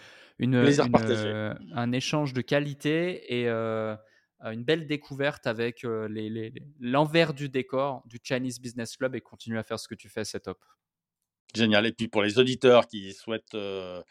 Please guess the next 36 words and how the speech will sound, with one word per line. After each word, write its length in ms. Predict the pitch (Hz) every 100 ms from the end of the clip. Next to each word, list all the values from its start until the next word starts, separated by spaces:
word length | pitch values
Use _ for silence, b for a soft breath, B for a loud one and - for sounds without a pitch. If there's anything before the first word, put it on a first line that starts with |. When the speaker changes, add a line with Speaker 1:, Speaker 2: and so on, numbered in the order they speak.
| b b _ -
Speaker 2:
euh, 140 | 107
me 100 | 101
contacter, 420 | 98 98 98 - 131
il 60 |
y 40 | 110
a 20 |
une 140 | 104
rubrique, 640 | 104 123 120 117 - - -
euh, 600 | 120 107 104 101 101 107 110
il 100 | 107
y 20 |
a 40 |
une 100 | 104
page 240 | 107 139 -
contact 500 | 160 156 151 - 131
sur 300 | - 110 104 -
chinese 220 | 135 127
business 260 | 113 110
club 160 | - 113
point 220 | - 101
F 80 | -
R 180 | 117 107
ou 60 |
sinon 280 | 104 - 95
via, 280 | 92 92 95
euh, 300 | 92 92 95
LinkedIn 540 | 95 104 107 92 104 107
où, 220 | 98 92
euh, 160 | 87 85 b b b b
j'essaye 380 | - 98 - 110
de 100 | 98
répondre, 440 | 90 90 95 101
euh, 240 | 90 85 87 - 113 - B B _
quand 100 | 151
je 120 | 143
peux. 160 | -